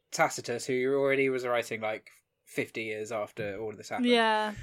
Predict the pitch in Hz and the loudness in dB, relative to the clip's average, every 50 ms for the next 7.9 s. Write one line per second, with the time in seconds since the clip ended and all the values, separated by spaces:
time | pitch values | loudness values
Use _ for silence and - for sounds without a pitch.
0 | - - 254 240 247 - 269 - 311 240 226 220 233 226 220 214 214 202 - - | 4 6 8 8 8 8 8 10 10 10 10 8 6 6 6 4 2 0 -2 -2
1 | - 233 220 220 214 - - 220 214 208 185 - 214 208 208 208 208 226 247 - | 4 6 6 6 4 2 0 0 0 0 2 4 6 6 8 8 6 6 4 2
2 | - 247 226 214 208 202 208 214 - - - - 214 214 214 220 247 247 156 143 | 0 4 6 6 6 6 4 2 0 -4 0 2 2 4 6 4 4 2 4 4
3 | 143 131 123 120 123 - - 679 640 508 392 - - - 339 - 175 180 170 165 | 6 6 8 6 6 6 6 10 12 12 10 10 6 12 12 12 12 12 8 8
4 | 151 180 160 151 143 143 143 143 139 131 120 117 120 120 131 127 127 131 127 - | 10 12 12 12 12 10 8 6 4 4 4 2 0 -2 -2 0 0 -2 -2 -4
5 | - - - 117 101 - 104 - - - 311 320 320 311 370 403 415 381 440 381 | -8 -8 -8 -8 -6 -6 -6 -6 -2 0 2 4 10 12 12 12 12 10 6 6
6 | 359 - 302 269 247 233 226 208 262 277 277 - 269 254 247 240 233 - - 269 | 6 6 6 6 6 6 6 8 6 6 6 6 4 4 4 4 2 4 4 4
7 | 240 220 214 202 - - 285 294 311 294 - - 190 190 196 208 - | 4 4 2 -2 2 4 6 6 6 4 4 0 -2 -6 -4 -6 -6